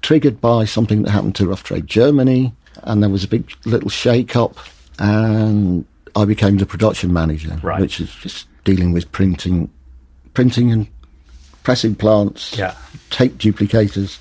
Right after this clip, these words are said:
Speaker 1: All the time, Morrissey resisted videos.
Speaker 2: Right.
Speaker 1: Smith wouldn't do videos. By the time they were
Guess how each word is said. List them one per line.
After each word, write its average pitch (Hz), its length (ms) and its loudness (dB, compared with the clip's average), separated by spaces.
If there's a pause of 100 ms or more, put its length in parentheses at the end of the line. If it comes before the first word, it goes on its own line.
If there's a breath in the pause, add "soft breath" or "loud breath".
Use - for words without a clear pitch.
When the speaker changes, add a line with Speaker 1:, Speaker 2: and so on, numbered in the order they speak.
(640 loud breath)
Speaker 1:
All 127 340 2
the 110 80 -4
time, 98 840 0 (520)
Morrissey 101 460 2
resisted 90 840 -2 (360)
videos. 82 680 -2 (380)
Speaker 2:
Right. 85 240 -18
Speaker 1:
Smith - 320 -4
wouldn't 101 260 -2
do 76 140 -8
videos. - 1120 -14
By 113 180 2
the 101 120 -2
time 117 500 2
they 101 220 2
were 92 260 -2